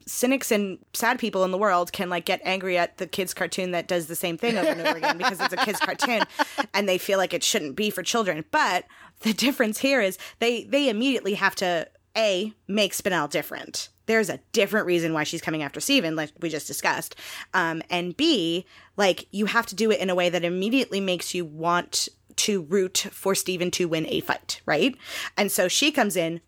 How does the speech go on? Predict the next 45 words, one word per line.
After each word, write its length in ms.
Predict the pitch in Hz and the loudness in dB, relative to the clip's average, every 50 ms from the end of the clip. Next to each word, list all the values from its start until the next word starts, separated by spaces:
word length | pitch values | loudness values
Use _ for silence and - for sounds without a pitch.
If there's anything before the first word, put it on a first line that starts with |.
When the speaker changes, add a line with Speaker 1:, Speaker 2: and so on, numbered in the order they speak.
| _ - | _ -8
Speaker 1:
more 260 | 165 175 208 294 294 | -6 0 2 2 2
powerful 420 | 202 226 208 190 180 - 175 175 | 2 2 2 2 2 2 0 0
than 120 | 156 160 165 | 0 0 -2
the 120 | 160 160 | -2 -2
other 140 | - 147 165 | -2 -2 -2
gems, 320 | 139 156 139 156 180 - - - | -2 -2 -4 -4 -6 -6 -6 -6
swinging 280 | - - 240 262 262 214 | -2 2 4 4 4 4
a 60 | 175 | 2
very 360 | 156 139 - 175 190 277 294 | 0 -2 0 2 4 4 2
scary 340 | - - - 185 175 170 165 | 2 0 0 0 2 2 2
looking 240 | 160 160 - 156 151 | 0 -2 -2 -4 -6
weapon, 380 | 147 151 - 185 190 220 220 - | -6 -2 0 0 0 0 0 0
riding 260 | 180 175 185 214 214 | 0 0 2 2 0
in 80 | 196 180 | 0 0
on 60 | 180 175 | 0 0
a 40 | |
very 220 | 151 175 165 170 175 | 0 0 2 2 0
scary 240 | - - 165 170 165 | 0 0 0 0 2
looking 220 | 160 - - - | 0 -2 -6 -6
injector. 360 | 151 151 - 143 143 - - - | -6 -4 -4 -4 -4 -6 -6 -2
So, 120 | - 185 | 0 0
like, 220 | 175 151 139 - | 0 0 -2 -2
they, 280 | - 185 233 262 220 202 - - - - - - | 0 2 2 2 2 -2 -6 -14 -20 -20 -12 -2
you're 160 | 175 214 196 | 0 2 2
right, 200 | 185 160 135 - | 2 2 0 0
the 120 | - 202 | 0 2
record 320 | 185 185 175 - 240 214 - | 2 2 2 2 0 -2 -2
scratch 460 | - - 247 240 247 254 254 - - - | -2 0 2 2 2 2 0 -2 -2 -2
and 100 | 190 175 | -2 -2
interrupting 460 | 175 190 - - - - - 208 196 | -2 -2 -4 -6 -6 -4 -4 -2 -2
the 60 | 190 | 0
nice 220 | 185 185 190 - - | 0 0 -2 -2 0
day 200 | 175 165 180 208 | 2 2 2 2
happens 360 | - 185 170 - 170 165 165 - | 0 0 -2 -2 -4 -6 -8 -10
very 440 | 165 143 - - 160 151 160 180 175 | -14 -16 -4 -2 0 2 2 2 2
harshly 420 | 160 165 170 160 - - - 160 | 4 2 2 2 0 -2 -2 -2
because 240 | 165 165 - 180 160 | -2 -2 -2 -2 -2
immediately 480 | 156 160 165 190 220 220 - - 214 | 0 0 2 2 2 2 2 0 0
you 80 | 208 196 | 0 2
have 140 | 185 185 170 - | 0 0 0 0
to 80 | - | -2
understand 440 | 165 170 170 160 - - 170 160 151 | -2 -2 -2 -2 0 0 0 0 0
Spinel 320 | - - 170 160 156 156 - | -2 0 0 0 0 0 -2
to 80 | - | -4
be 340 | 147 165 151 147 147 143 - | -4 -2 -2 -2 -2 -4 -6